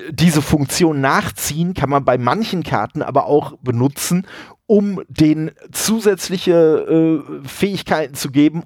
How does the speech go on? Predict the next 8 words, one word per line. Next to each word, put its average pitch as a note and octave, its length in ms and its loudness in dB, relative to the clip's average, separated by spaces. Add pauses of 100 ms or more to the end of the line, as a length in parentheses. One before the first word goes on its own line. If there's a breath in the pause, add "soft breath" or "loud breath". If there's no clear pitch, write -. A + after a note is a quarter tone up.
oder F#3+ 480 2 (320 loud breath)
um G3 380 2 (140)
zum D#3+ 300 0
Beispiel D#3+ 320 2
die D3+ 140 2
Angriffsstärke C3+ 680 0
zu - 200 -6
erhöhen. F#2 400 -6